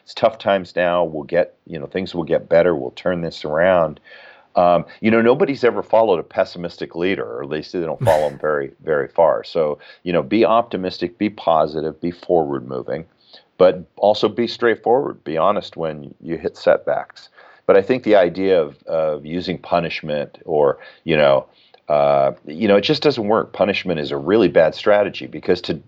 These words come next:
Speaker 1: to do, to be an effective, to use punitive management effectively, you've gotta always be on alert. You're like the police officer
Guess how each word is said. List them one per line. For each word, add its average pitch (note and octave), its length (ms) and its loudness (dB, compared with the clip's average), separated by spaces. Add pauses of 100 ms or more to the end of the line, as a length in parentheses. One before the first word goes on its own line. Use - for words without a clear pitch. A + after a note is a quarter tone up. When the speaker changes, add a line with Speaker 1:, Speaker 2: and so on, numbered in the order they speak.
Speaker 1:
to F2+ 140 -2
do, G2 320 -2 (240)
to - 100 -6
be G2 340 4
an D#2 120 -2
effective, D#2+ 720 0 (360)
to F#2+ 120 -4
use G#2+ 220 4
punitive G#2 600 0
management G2 560 2
effectively, D#2 720 -2 (140)
you've F#2+ 140 -2
gotta F#2+ 180 6
always G2+ 400 2
be F#2+ 160 -4
on F2 160 0
alert. E2+ 400 2
You're D2+ 120 -4
like D#2+ 220 2
the - 80 -6
police G#2 400 -6
officer D2 540 0